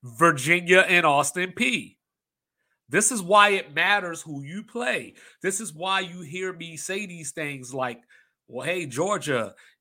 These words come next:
you know, they're going up against South Carolina, twenty-seven and a half point spread." But Carson Beck hasn't seen this S E C speed yet. Georgia hasn't played against this speed yet this season. And that's why in two weeks from now, even though I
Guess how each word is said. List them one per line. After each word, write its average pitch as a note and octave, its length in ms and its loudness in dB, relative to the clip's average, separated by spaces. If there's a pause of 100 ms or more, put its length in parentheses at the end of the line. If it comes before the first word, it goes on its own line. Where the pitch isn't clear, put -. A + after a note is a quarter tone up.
(140)
you B2+ 140 -8
know, C3+ 120 0
they're C#3+ 100 0
going D#3+ 260 2
up E3 140 0
against D#3+ 260 -6
South F3+ 240 2
Carolina, F#3+ 640 2 (220)
twenty-seven E3+ 580 0
and F3+ 100 2
a F3+ 80 8
half F#3 300 4
point G3+ 240 -2
spread." A3 600 0 (260)
But C#3+ 140 -8
Carson D#3 420 0
Beck F3+ 240 6
hasn't F3 300 2
seen G3+ 260 -4
this F#3 260 -4
S C#3+ 220 -4
E F3+ 80 -12
C G3 220 -8
speed B3+ 520 -8
yet. D#3 300 -6
Georgia D3 340 -10
hasn't F3+ 340 -6
played G3 280 -6
against F3 300 -6
this G3+ 160 -2
speed A#3 420 -6
yet F3+ 240 0
this D3+ 220 -4
season. B2 340 -10 (400)
And C#3+ 120 -8
that's D#3 220 4
why D#3+ 260 4
in D#3+ 180 -4
two E3 260 -10
weeks A3 240 -4
from F#3+ 160 -4
now, E3 360 2 (280)
even D#3 240 -2
though D#3 160 2
I C#3 140 2